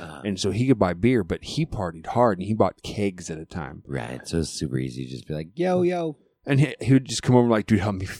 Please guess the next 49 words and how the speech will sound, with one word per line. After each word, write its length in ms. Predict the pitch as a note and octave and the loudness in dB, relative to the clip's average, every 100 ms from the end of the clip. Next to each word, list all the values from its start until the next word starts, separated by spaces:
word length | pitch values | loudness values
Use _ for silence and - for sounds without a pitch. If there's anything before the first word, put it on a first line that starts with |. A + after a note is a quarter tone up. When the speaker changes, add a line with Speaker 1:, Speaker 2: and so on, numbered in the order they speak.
| - | -6
Speaker 2:
help 160 | G#2+ G#2 | -2 0
me 80 | |
kill 260 | F#2 - G#2 | -2 4 6
this 140 | F2+ - | 6 4
keg. 320 | - G2+ F#2 - _ _ | 0 0 0 -10 _ _
Help 160 | - F#2 | -6 2
me 40 | |
Speaker 1:
Ha! 80 | E3 | 8
Speaker 2:
kill 140 | C3 G#2 | 10 10
this 100 | G2 | 8
keg." 200 | A2+ G3+ | 6 6
Speaker 1:
Yo. 420 | F#3+ E3 D#3+ C3 _ _ _ - | 6 4 0 -2 _ _ _ -4
Speaker 2:
And, 260 | A2+ G2+ G2 | -2 0 0
you 80 | |
know, 100 | G#2 | 4
it's, 140 | G2+ - | 4 2
it's 120 | B2+ | -2
gonna 160 | - B2+ | 6 8
go 120 | B2+ | 8
flat 360 | - A#2+ A#2+ A#2+ | 6 4 4 4
if 100 | G#2+ | 2
we 100 | G2+ | 2
don't. 280 | A#2 A2+ | 6 8
I 40 | A2 | 8
got 180 | A2+ A2 | 6 6
it 60 | |
on 120 | G#2+ | 6
ice 220 | A2 A2+ - | 4 4 6
right 160 | A2 | 4
now. 380 | G#2+ A2 G#2 F#2 _ - _ - | 4 2 0 -2 _ -20 _ -2
And, 180 | A#2+ A2 | 2 4
like, 320 | G2+ F#2 - _ _ _ _ _ _ _ | 2 0 -8 _ _ _ _ _ _ _
so 160 | - B2 | 0 4
I 60 | |
used 180 | C#3+ D3 | 4 4
to 60 | - | 2
always 340 | A2+ A#2 A#2 | 4 6 6
go 140 | A2+ | 10
over 180 | A2 A2 | 10 10
to, 60 | G#2+ | 6
and 100 | A#2+ | 4
he 60 | A2+ | 4
was 120 | G2 | 4
a 80 | F#2 | 4
drummer. 520 | - A2 C#3 G2+ - _ _ _ _ _ _ _ - | 2 4 4 0 -6 _ _ _ _ _ _ _ -10
Speaker 1:
Fucking 460 | - E2 - D#2 | 0 0 0 -6
A. 40 | D#2 | -2
Speaker 2:
And 480 | F#2 G2 C3 A#2 - - | -2 4 4 4 0 -4
I, 140 | G#2 | -4